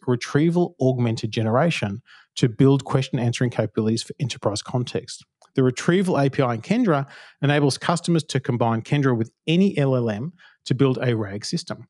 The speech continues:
For a given query, the Retrieval A P I finds semantically relevant passages from the index content, which can be sent to an L L M to generate comprehensive answers.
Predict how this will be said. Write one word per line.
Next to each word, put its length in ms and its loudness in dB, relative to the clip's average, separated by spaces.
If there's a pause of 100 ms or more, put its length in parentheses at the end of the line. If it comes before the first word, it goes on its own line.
(220)
For 160 -2
a 60 2
given 360 0
query, 460 0
the 80 -2
Retrieval 480 2
A 120 4
P 100 2
I 160 4
finds 340 -2
semantically 640 2
relevant 380 2
passages 640 0
from 300 0
the 160 2
index 360 2
content, 460 -6 (440)
which 200 0
can 100 2
be 80 4
sent 280 0
to 80 0
an 100 0
L 160 0
L 140 4
M 180 4
to 140 -6
generate 420 2
comprehensive 580 -4
answers. 480 -6